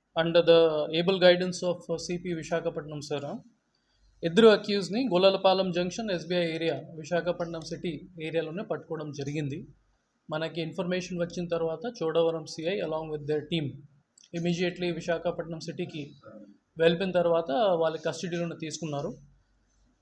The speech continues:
తీసుకుని చోడవరం పోలీస్ స్టేషన్కి తీసుకువచ్చారు. వాళ్ళ confession, ఆ,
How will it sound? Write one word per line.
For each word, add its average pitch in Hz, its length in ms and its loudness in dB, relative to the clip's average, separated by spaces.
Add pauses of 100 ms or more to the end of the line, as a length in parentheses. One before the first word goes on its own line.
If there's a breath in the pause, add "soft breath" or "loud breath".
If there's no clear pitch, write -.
(480)
తీసుకుని 196 520 -2
చోడవరం 175 380 6
పోలీస్ 170 240 -6
స్టేషన్కి 180 380 -8
తీసుకువచ్చారు. 156 800 -10 (640)
వాళ్ళ 160 180 -2
confession, 185 720 0
ఆ, 196 500 2